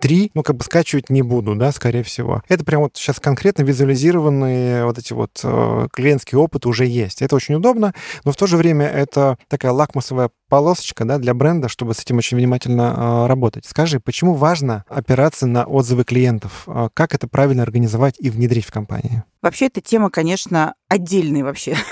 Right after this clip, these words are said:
Speaker 2: <laughs> дискуссии, потому что, а, очень обширная и большая. Дело в том, что действительно щас очень много клиентов, даже по опросам, когда их спрашивают, на что вы в первую очередь опираетесь, когда выбираете там товар, услугу или что-то
Speaker 1: Мгм.
Speaker 2: ещё, опираются на отзывы.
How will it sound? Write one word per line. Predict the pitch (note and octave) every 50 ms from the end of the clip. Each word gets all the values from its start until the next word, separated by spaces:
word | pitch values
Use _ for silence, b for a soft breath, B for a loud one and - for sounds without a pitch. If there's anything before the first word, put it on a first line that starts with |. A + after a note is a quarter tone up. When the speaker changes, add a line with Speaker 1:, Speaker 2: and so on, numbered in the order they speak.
| - B3+ -
Speaker 2:
<laughs> | - - - D4+ G#3+
дискуссии, | G#3 G#3+ B3+ - - - D#4+ F#4+ G4+ - - - A#3+ G#3+ C4+
потому | F#3+ G3+ - F#3+ F#3 F#3 G3+ G#3
что, | G3+ - - G#3 G3+ G3+ B B B G#3 B
а, | - D#3+ E3 E3+ E3 D#3+ D#3+ D#3 -
очень | F#3+ G#3 - - F3
обширная | F3 F3 - - A#3 A#3 A#3 F#3+ F3
и | E3+
большая. | D#3 E3+ F#3+ F#3+ - - - - F#2+ F2+ - -
Дело | F3+ G#3 G#3+
в | G#3 -
том, | B3+ C4+
что | - - A3 G3+ F#3 E3+
действительно | - F3 E3+ F3 - A3+ A#3+ - A#3+ F#3+ E3+ E3
щас | D#3+ E3 D#3+ - - - -
очень | B2+ E3+ E3 - E3+ E3
много | E3+ E3+ E3 D3+ C#3+ D3+ C#3+ C#3 C#3 - - _
клиентов, | - - D3+ E3 G#3+ C4 D4 - F#3+ D3+ C#3+
даже | D#3 D#3+ D3+ D3
по | - - D3 D3
опросам, | D3+ - - G3+ A2+ C3 - - E3+ D3+ D3+
когда | - D3 D3 D3+ D3+
их | D3+
спрашивают, | - - - E3+ D#3+ D3+ - - D3 C#3+ C#3 C3+
на | D#3 D#3
что | - - F3+ D#3+
вы | D#3
в | - -
первую | - E3 D3+ D3+ D#3
очередь | D#3 D#3 - - - - D3+
опираетесь, | - - D#3+ D#3 D3+ C#3 C#3 C3 - C#3+ -
когда | - - - - -
выбираете | C#3+ C3+ C3+ D#3+ D3 C#3+ C3+ C3 C3 - -
там | - D3+ D3
товар, | - D#3 C#3+ F3+ A3+ A#3+ G3
услугу | D#3+ - - F3+ G3 G#3+ F#3+ D#3+ C#3+ C3
или | A#2+ A#2+
что-то | B2+ A2+ A#2
Speaker 1:
Мгм. | C3 C3+
Speaker 2:
ещё, | D#3+ F#3 - - D#4 F4
опираются | G4+ - - - - A#3 C4 - - G3+
на | F#3 D3 C#3
отзывы. | C3+ B2 - - D#3 - -